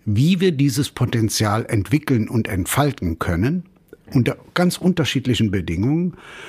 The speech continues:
und dabei natürlich zu wissen, dass es Dinge gibt, die genau in die andere Richtung, äh, funktionieren. Nur was ich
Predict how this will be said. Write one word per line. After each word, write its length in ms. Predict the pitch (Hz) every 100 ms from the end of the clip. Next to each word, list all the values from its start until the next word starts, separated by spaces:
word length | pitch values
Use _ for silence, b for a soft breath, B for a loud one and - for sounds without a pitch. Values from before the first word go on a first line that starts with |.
| B B
und 240 | 123 120
dabei 260 | 117 127 131
natürlich 600 | 120 107 196 208 - -
zu 180 | 101
wissen, 460 | 98 - 85 80 80 -
dass 220 | 101 92
es 280 | 85 - - _ - -
Dinge 240 | 131 127
gibt, 380 | 98 120 - -
die 100 | 110
genau 340 | 98 104 117
in 100 | 131
die 120 | 135 147
andere 480 | 151 107 78 80
Richtung, 480 | 78 - 82 78 78
äh, 320 | - 90 92
funktionieren. 840 | 92 95 85 - 90 78 76 71 76 B B B B
Nur 200 | 120 135
was 180 | 131 120
ich 300 | 185 -